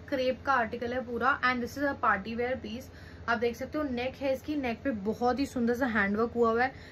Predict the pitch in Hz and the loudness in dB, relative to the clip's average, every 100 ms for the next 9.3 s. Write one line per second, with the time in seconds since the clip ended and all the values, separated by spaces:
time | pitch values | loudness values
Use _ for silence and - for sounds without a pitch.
0 | - 226 294 302 311 302 262 254 262 277 | -6 -2 0 0 0 0 0 0 0 0
1 | 254 226 240 254 247 262 254 247 - 240 | 4 4 2 -2 2 2 2 -2 -2 -4
2 | 233 233 247 - 226 233 - - 233 320 | 0 2 0 -2 -6 -6 -8 -4 -4 -4
3 | - - - - 294 320 - 330 302 320 | -8 -16 -8 -2 2 0 2 2 2 2
4 | 247 240 247 254 302 302 - 240 247 - | 2 0 0 -2 -2 -4 -4 -2 -2 -4
5 | 247 247 196 233 262 269 - 285 - 294 | 2 4 4 0 0 -2 -2 -8 -6 -6
6 | 294 294 - 269 262 247 233 226 233 220 | -4 -4 -6 -8 -6 -2 0 0 -2 -2
7 | 226 240 214 196 202 196 240 254 - - | -2 -4 -4 -4 -6 -6 -4 -4 -8 -16
8 | - - - 262 240 233 226 269 269 - | -16 -8 -2 2 4 2 4 4 4 -2
9 | 285 277 | -4 0